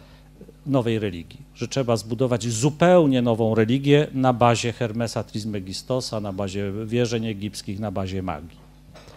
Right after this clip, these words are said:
Bo tylko ona będzie gwarantem tego, że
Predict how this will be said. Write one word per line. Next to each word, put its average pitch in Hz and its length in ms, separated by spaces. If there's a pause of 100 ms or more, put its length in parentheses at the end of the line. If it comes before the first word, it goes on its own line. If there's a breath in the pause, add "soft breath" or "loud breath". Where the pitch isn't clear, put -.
(1000 loud breath)
Bo 131 360
tylko 151 380
ona 170 280
będzie 139 360
gwarantem 135 640
tego, 165 360
że 139 380